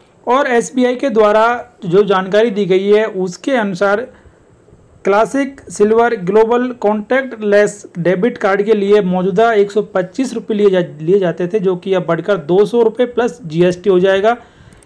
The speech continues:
यंग गोल्ड कॉम्बो डेबिट कार्ड, माई कार्ड, इमेज कार्ड, जिस पर कि फ़िलहाल एक सौ पचहत्तर रुपये प्लस जीएसटी लिया जा रहा था, अब वो बढ़कर दो सौ पचास रुपये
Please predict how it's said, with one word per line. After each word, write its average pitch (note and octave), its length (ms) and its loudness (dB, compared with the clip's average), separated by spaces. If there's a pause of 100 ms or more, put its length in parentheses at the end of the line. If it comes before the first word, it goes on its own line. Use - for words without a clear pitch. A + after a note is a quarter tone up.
(140)
यंग A#3 360 2 (140)
गोल्ड A#3+ 320 2
कॉम्बो G#3+ 500 2
डेबिट G3+ 360 2
कार्ड, G#3+ 300 0 (140)
माई E3+ 240 0
कार्ड, G3+ 320 0 (200)
इमेज F3+ 300 0
कार्ड, D#3+ 280 -2 (160)
जिस E3+ 140 -6
पर A#3 160 -2
कि A#3+ 200 -4
फ़िलहाल A3 320 2
एक G#3+ 120 0
सौ A3+ 100 -2
पचहत्तर G#3 460 -4
रुपये G#3+ 280 0
प्लस G#3+ 280 -4 (100)
जीएसटी G#3+ 380 2
लिया G#3+ 220 2
जा F#3 120 2
रहा F3+ 120 0
था, G#3 260 0 (420)
अब A3+ 220 0
वो C4+ 120 0
बढ़कर A#3 360 0
दो G3+ 140 4
सौ G#3 120 -2
पचास F#3 320 -2
रुपये G#3+ 280 -2